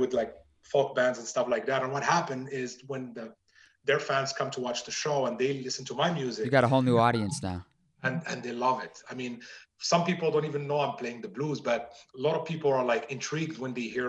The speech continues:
Speaker 1: bottleneck, harmonica, rawness of the blues and, and songs that, I mean, that are coming from the twenties and stuff
Speaker 2: Right.
Speaker 1: like that. So that's what I do today.
Speaker 2: Yeah, no, I absolutely love that. Now, with the pandemic and everything like that, um,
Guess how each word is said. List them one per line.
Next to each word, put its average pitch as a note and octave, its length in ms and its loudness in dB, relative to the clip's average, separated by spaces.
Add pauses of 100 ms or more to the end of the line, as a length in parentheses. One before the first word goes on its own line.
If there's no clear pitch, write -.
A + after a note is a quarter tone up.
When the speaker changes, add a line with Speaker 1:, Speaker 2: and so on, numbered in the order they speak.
(120)
Speaker 1:
bottleneck, B2+ 580 0
harmonica, C3 760 0 (640)
rawness C3+ 560 4
of - 140 -6
the B2 60 -6
blues C3+ 520 -4
and, A#2 260 -8
and C#3 120 -8
songs C3+ 320 -2
that, A#2 200 0 (280)
I B2 80 -8
mean, A#2 300 -12 (100)
that A2+ 100 -6
are A2+ 60 -6
coming B2+ 220 -6
from A2+ 160 -14
the G#2+ 80 -8
twenties C3 460 -2
and G#2+ 80 -6
stuff F#2+ 300 -2
Speaker 2:
Right. A2+ 80 -6
Speaker 1:
like - 80 -4
that. - 220 2 (800)
So C#3+ 220 0
that's C#3 220 2
what A#2+ 100 2
I A2+ 100 4
do A2+ 160 -6
today. F2+ 280 -12 (300)
Speaker 2:
Yeah, A#2+ 220 4
no, A2 260 2
I G2 120 2
absolutely A2 380 -2
love G#2+ 120 -2
that. G2+ 180 -4
Now, C#3 160 6
with C3+ 120 0
the C3+ 80 -4
pandemic D3+ 500 0
and C3 60 0
everything B2 300 0
like A#2 160 2
that, B2 240 4 (360)
um, B2 460 2